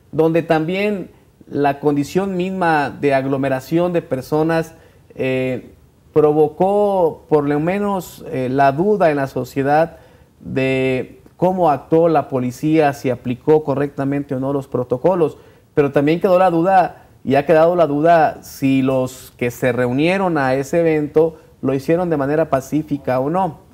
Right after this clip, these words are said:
Eh, y así, este, la comisión puede dar, eh, varios ejemplos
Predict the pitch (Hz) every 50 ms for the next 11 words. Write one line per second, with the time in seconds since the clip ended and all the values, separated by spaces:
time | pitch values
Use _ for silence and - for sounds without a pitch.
0 | - - _ _ _ _ _ _ _ _ - 127 139 139 139 139 127 - - 135
1 | 160 156 156 156 - 233 254 262 254 233 196 165 - - 170 160 147 156 - 165
2 | 156 156 151 151 - 190 202 208 208 196 190 175 156 139 - - - 175 180 190
3 | 185 185 180 185 175 160 - - - - - 147 135 131 127 120 110 - - -
4 | - 139 147 175 190 202 196 196 - 156 - 175 170 170 165 170 175 170 175 170
5 | -